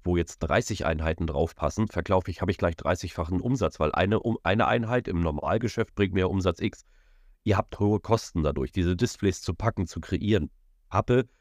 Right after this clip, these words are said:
wo-, der Rohstoff ist nicht günstig. Es ist eher eine Marketing-Geschichte, also es ist ein Invest ins Marketing, auch wenn's Produktmarketing oder sogenanntes Feldmarketing ist. Das müsst ihr immer wissen. Also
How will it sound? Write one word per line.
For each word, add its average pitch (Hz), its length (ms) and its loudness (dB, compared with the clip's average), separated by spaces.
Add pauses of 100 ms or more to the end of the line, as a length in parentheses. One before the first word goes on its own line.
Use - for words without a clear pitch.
(180)
wo-, 92 120 -2
der - 200 0
Rohstoff 95 520 0
ist - 200 -8
nicht - 220 -4
günstig. 107 540 0 (400)
Es - 160 -6
ist - 240 -6
eher 95 160 4
eine 95 200 2
Marketing-Geschichte, 85 1300 -2
also 78 140 0
es 87 80 -2
ist 95 60 -2
ein 87 140 4
Invest 92 540 2
ins - 220 -6
Marketing, 76 500 -2 (460)
auch 98 160 2
wenn's 107 120 0
Produktmarketing 92 920 0
oder 95 200 0
sogenanntes 87 520 -2
Feldmarketing 73 720 -2
ist. - 220 -8 (380)
Das - 220 0
müsst - 200 0
ihr 107 60 2
immer 92 220 2
wissen. 82 260 -2
Also 76 260 -2